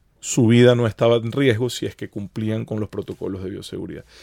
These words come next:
Son cosas que, gracias a Dios, ya están en el pasado. Ojalá nunca, nunca tengamos que volver a vivir algo similar. Yo nunca he sentido, nunca he visto tanto dolor en mi vida. Espero nunca volver a pasar por una situación así y que nadie lo tenga que hacer. Realmente te lo digo.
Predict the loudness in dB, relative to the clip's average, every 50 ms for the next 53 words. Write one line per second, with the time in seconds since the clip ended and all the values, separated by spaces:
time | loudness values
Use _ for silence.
0 | -20 _ _ -14 -8 -6 -4 -2 2 2 4 6 4 4 2 2 2 2 2 2
1 | 0 -2 -2 -2 -2 0 0 0 0 -2 -2 0 -2 -2 -2 0 -2 -2 -4 -4
2 | -6 -8 -4 -2 0 0 0 0 -4 -6 _ _ -4 -2 -2 -2 -2 -2 -2 -2
3 | 0 2 4 4 4 2 2 -2 -8 -12 -12 -10 -8 -6 -6 -6 -8 -8 -10 -12
4 | -12 -10 -10 -8 -8 -8 -8 -8 -6 -6 -6 -6 -6 -6 -4 -4 -4 -4 -4 -6
5 | -6 -8 -8 -10 -10 -10 -8 -6 -6 -6 -4 -6 -6 -4 -4 -6 -6 -4 -4 -4
6 | -4 -4 -6 -8 -8 -6 -4 -4 -4 -4 -6 -10 _ _ _ -20 -20 _ _ _
7 | _ _ -6 -4 -2 0 0 2 2 2 2 0 -2 -6 -6 -4 -4 -4 -2 -4
8 | -4 -2 0 0 2 0 0 0 -2 -4 -4 -4 -2 -2 0 -2 -2 -4 -8 _
9 | _ _ -12 -12 -6 -2 -2 0 0 0 -2 -4 -4 -6 -6 -8 -8 -10 -12 -14
10 | _ _ _ _ -10 -6 -6 -2 -2 0 0 0 -2 -4 -6 -6 -8 -10 -8 -10
11 | -10 -10 -10 -12 -12 -14 -14 -12 -10 -10 -10 -8 -8 -10 -10 -10 -12 -12 -10 -8
12 | -6 -6 -4 -4 -4 -6 -8 -10 -12 -12 -14 -14 -14 -14 -14 -14 -6 -2 0 0
13 | 0 0 -2 -4 -4 -6 -8 -10 -12 -14 -14 -16 -18 -20